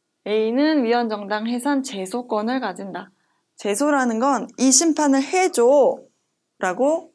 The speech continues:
말을, 신청을 하는 거예요. 신청을 하는 거는 현재 직접 스스로 나한테 신청을 할 수는 없겠죠. 정부에서 신청하는 거죠. 삼 번, B는 긴급 재정, 경제처분 및 명령권을 가진다.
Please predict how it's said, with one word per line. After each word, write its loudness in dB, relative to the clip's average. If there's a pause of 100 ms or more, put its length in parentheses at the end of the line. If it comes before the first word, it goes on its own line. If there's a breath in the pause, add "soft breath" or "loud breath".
(140)
말을, 0
신청을 -2
하는 -6
거예요. -16 (600 soft breath)
신청을 -2
하는 -4
거는 -2 (680)
현재 -2
직접 -6
스스로 0
나한테 0
신청을 0
할 -4
수는 -2
없겠죠. -8 (140)
정부에서 -4
신청하는 -14
거죠. -20 (1200 soft breath)
삼 -4
번, -4 (140)
B는 -2
긴급 -2
재정, -4 (240)
경제처분 -6
및 -2
명령권을 -4
가진다. -8